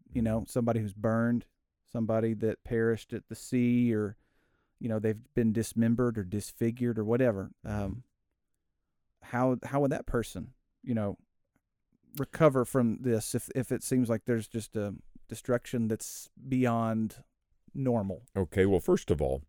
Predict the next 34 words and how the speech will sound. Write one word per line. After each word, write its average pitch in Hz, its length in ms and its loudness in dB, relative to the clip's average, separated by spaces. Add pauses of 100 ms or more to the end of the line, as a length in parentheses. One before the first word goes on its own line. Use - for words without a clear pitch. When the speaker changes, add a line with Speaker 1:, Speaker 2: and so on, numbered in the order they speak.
(880)
Speaker 2:
as 92 120 4
I 98 80 6
said 123 180 4
a 120 40 4
few 101 180 4
moments 92 260 4
ago, 82 160 2
it's 82 120 -2
not 113 180 0
a - 20 2
matter 95 240 0
of 76 80 -2
a 78 60 -4
person 85 520 0
laying 92 240 6
in 90 80 2
a 85 40 0
grave 80 340 0
and 78 100 -4
suddenly 82 300 0
their 78 200 -2
eyes 78 220 -4
open 80 200 -2
and 73 100 -6
they 73 80 -4
stand 76 340 -6
up 73 140 -8
and 76 200 -6
start - 220 -4
walking 76 320 -4
around 80 260 -6
and 76 100 -6
Speaker 1:
Ah, - 20 -8
Speaker 2:
pick 90 160 -2